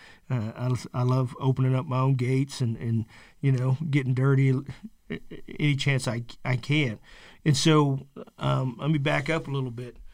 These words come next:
So I'm the chief of Del Rio sector, my hometown. Uh, my mother, who lives in Del Rio, is by herself, so I'm able to move back to Del Rio and help take care of her. I'm like, "I'm done."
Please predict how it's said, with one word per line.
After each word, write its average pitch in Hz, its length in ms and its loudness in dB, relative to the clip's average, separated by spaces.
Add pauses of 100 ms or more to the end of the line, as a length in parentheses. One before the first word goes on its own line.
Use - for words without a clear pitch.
(240)
So 139 680 -2 (800)
I'm 143 140 -4
the 127 80 -8
chief 190 500 0 (420)
of 139 120 -4
Del 156 200 2
Rio 151 200 2
sector, 143 440 -4
my 127 160 -4
hometown. 143 720 -2 (600)
Uh, 113 380 -10
my 117 140 -10
mother, 143 380 0
who 139 120 0
lives 135 260 -4
in 135 80 -4
Del 139 180 0
Rio, 139 180 0
is 127 40 -4
by 127 220 -4
herself, 131 540 -6
so 117 260 -10 (100)
I'm 135 140 -4
able 139 220 -2
to 127 60 -2
move 139 240 -4
back 131 240 -4
to 135 60 -12
Del 131 260 -4
Rio 131 420 -4 (380)
and 123 120 -6
help 135 240 -4
take 139 220 -4
care 131 240 -4
of 113 100 -10
her. 120 320 -10 (720)
I'm 143 100 -2
like, 139 380 4
"I'm 151 180 0
done." 170 360 2